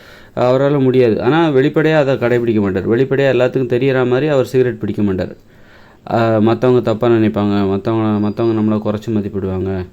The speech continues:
அப்படிங்கிற ஒரு பயம் அவருக்கு இருக்கும். அதனால வெளிப்படையா அவர், அவர் இந்த கெட்ட பழக்கத்தை கடைபிடிக்க மாட்டார். ஆனா யாருக்கும் தெரியாம ரகசியமா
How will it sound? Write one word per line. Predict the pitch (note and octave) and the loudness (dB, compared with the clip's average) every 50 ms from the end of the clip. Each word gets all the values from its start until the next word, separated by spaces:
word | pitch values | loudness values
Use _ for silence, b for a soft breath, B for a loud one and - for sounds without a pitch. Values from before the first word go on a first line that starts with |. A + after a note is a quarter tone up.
| b b b b b b b | b b b b b b b
அப்படிங்கிற | - A#2 A#2+ C3 C#3 C#3 C3+ C3 | -2 -2 0 0 0 0 2 2
ஒரு | B2+ A#2+ A#2 A2 | 2 2 2 0
பயம் | G#2 G#2+ A2+ A#2+ B2+ B2+ A#2+ | 0 0 0 0 0 0 0
அவருக்கு | A2 G#2+ G2+ - - | 0 -2 -2 -4 -6
இருக்கும். | F#2+ G2 - - - - _ - - - | -6 -6 -8 -10 -16 -16 _ -20 -20 -18
அதனால | - - A#2 B2 B2+ C3+ D3 C#3+ | -8 -6 -4 -2 -2 -2 -2 0
வெளிப்படையா | B2 A2+ - C#3+ C#3 C#3 C#3+ C3+ C#3+ D3 D3+ | 0 0 0 0 0 0 0 0 2 0 2
அவர், | D3 C3+ C3 B2+ C3 B2+ B2 | 2 2 2 2 2 2 2
அவர் | A#2+ A#2+ B2 A#2+ A#2+ | 0 0 0 0 0
இந்த | A#2 A#2 A2+ | -2 -4 -4
கெட்ட | - A2+ A2 B2 | -4 -4 -6 -4
பழக்கத்தை | A#2 A#2+ A2+ G#2+ A2+ A2 A2 | -4 -4 -6 -6 -6 -6 -6
கடைபிடிக்க | G#2+ G2 G2 F#2+ G2 G#2 - G2 | -6 -6 -6 -6 -8 -8 -8 -6
மாட்டார். | F#2+ F2+ F2+ - - | -6 -6 -6 -8 -10
ஆனா | - G#2+ G#2+ B2 | -8 -4 -2 -2
யாருக்கும் | C3 C3 A#2 G#2+ G#2+ A#2 C3 C3+ C3+ - C#3+ C3 | -2 0 -2 0 0 0 -2 -2 -4 -6 -4 -2
தெரியாம | A#2 A2 A2+ A#2 A#2+ C#3 C#3+ | -2 -2 0 0 -2 -2 -4
ரகசியமா | B2+ A2 A2 A#2 B2+ B2 - B2+ A#2+ B2 C3+ D#3+ F3+ | -4 -4 -4 -4 -4 -4 -4 -6 -4 -4 -4 -4 -6